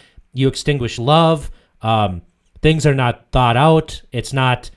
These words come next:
thoughtful work or thorough work or quiet work. It's just really noisy and emotional and not very good.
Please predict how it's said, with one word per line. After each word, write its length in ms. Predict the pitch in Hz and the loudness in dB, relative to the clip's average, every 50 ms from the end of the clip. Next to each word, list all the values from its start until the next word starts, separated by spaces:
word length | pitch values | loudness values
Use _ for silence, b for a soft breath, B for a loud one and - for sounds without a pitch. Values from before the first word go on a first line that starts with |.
| _ _ _ _ - | _ _ _ _ -4
thoughtful 480 | - 151 156 170 - - 160 160 151 | 0 2 2 2 0 0 -2 -2 0
work 260 | 139 151 147 143 - - | 2 2 2 0 0 -2
or 120 | 101 92 | -4 -6
thorough 360 | - - 147 151 151 147 147 | -4 -2 0 2 2 4 2
work 300 | 143 135 131 127 127 - | 2 2 0 -2 -2 -6
or 40 | 104 | -10
quiet 440 | - - - - 151 151 147 147 107 | -12 -10 -4 -2 0 0 0 -2 -2
work. 400 | 123 135 131 127 - - - - _ _ _ _ _ _ _ _ _ _ _ _ - | -2 -2 -2 -2 -4 -8 -18 -20 _ _ _ _ _ _ _ _ _ _ _ _ -2
It's 500 | 135 143 135 - - - - - - - _ _ _ _ - | 0 0 0 -2 -4 -12 -12 -14 -16 -20 _ _ _ _ -10
just 240 | - 127 - - - | -10 -10 -10 -4 -2
really 220 | 135 147 139 127 | 0 0 0 0
noisy 720 | 104 98 101 113 139 147 139 123 131 127 127 127 123 123 b b b b b b b b _ | -2 -2 0 2 2 2 2 2 2 2 2 2 0 -2 b b b b b b b b _
and 200 | 131 127 120 113 | -4 -4 -2 -2
emotional 920 | 107 107 120 139 139 - - 131 120 117 117 113 113 110 107 110 - _ _ | 0 2 2 2 2 2 0 0 0 2 2 2 2 0 -2 -4 -8 _ _
and 540 | - 107 113 117 113 110 104 98 95 87 - - - _ _ _ _ _ _ _ _ _ _ _ _ _ | -4 -2 -2 0 0 -2 -2 -4 -6 -10 -14 -18 -18 _ _ _ _ _ _ _ _ _ _ _ _ _
not 140 | - 139 151 | -4 -4 -2
very 220 | 120 139 135 110 85 | 0 0 -2 0 -2
good. 340 | 95 127 107 78 - - | -2 -4 -4 -6 -10 -18